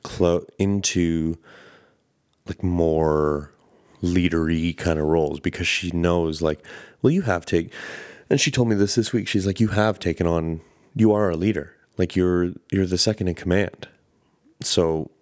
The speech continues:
that is a fucking position of leadership, dummy. Um,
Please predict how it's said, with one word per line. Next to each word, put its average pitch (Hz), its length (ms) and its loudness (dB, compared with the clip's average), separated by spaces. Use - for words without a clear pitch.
that 92 160 4
is 92 120 0
a 87 100 -2
fucking 95 360 -2
position 90 380 0
of 80 100 -2
leadership, 101 380 0
dummy. 85 280 0
Um, 85 480 0